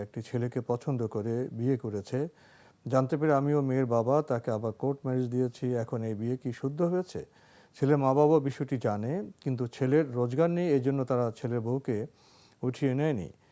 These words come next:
মেয়ে আমার আম্মার কাছে থাকে, ছেলে মাঝে মাঝে আসে। মেয়ে এখন বুঝতে পারছে তার চাকরি না হলে ছেলেকে নিয়ে সংসার করতে পারবে না, তাই সে বিএসসি ইঞ্জিনিয়ারিংয়ে পড়াটা শেষ করতে চাচ্ছে,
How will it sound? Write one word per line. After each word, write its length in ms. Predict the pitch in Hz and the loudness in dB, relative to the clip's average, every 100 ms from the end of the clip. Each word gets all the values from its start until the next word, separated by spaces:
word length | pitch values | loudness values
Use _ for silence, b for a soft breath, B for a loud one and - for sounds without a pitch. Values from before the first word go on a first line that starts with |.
| b b b | b b b
মেয়ে 240 | 127 143 139 | 0 2 2
আমার 300 | 135 135 135 | 2 0 0
আম্মার 460 | 117 117 131 143 | 0 -2 -2 -2
কাছে 340 | 131 127 - 120 | -2 -4 -2 -4
থাকে, 500 | 120 110 123 156 196 - | -2 -4 -2 -4 -6 -6
ছেলে 240 | 123 120 | -4 -2
মাঝে 280 | 117 110 127 | -4 -4 -2
মাঝে 400 | 123 113 117 107 - _ _ _ _ _ _ _ _ _ | -2 -2 -2 -4 -8 _ _ _ _ _ _ _ _ _
আসে। 400 | - 123 - 139 | -4 -4 -2 -2
মেয়ে 420 | 135 120 117 113 113 - - _ _ _ _ b b 120 | 0 -2 -2 -4 -8 -16 -20 _ _ _ _ b b -10
এখন 240 | 123 117 | -4 -2
বুঝতে 300 | 131 151 170 | -2 -2 0
পারছে 320 | 143 120 - | 0 0 -2
তার 220 | - 117 113 - | -2 -2 -4 -4
চাকরি 340 | 113 - 131 | -6 -4 -2
না 140 | 117 | 0
হলে 440 | 147 147 107 117 151 | 2 0 0 -4 -6
ছেলেকে 340 | - 120 123 123 | -4 -2 -2 -2
নিয়ে 140 | 120 | -2
সংসার 380 | 110 120 117 110 | -4 -6 -4 -4
করতে 280 | 113 110 110 | -4 -8 -6
পারবে 340 | 110 117 123 | -4 -2 -2
না, 160 | 90 76 _ b b b b - | -4 -10 _ b b b b -4
তাই 160 | 123 139 | -2 -2
সে 160 | 147 | -2
বিএসসি 380 | 120 139 143 156 | 0 0 0 0
ইঞ্জিনিয়ারিংয়ে 540 | 135 127 127 123 120 | 0 0 0 0 -2
পড়াটা 560 | 117 117 113 113 107 113 - | -2 -2 -2 -2 -4 -6 -6
শেষ 140 | 127 | -6
করতে 280 | - 117 117 | -4 -8 -6
চাচ্ছে, 460 | 107 131 - 101 | -4 -4 -4 -6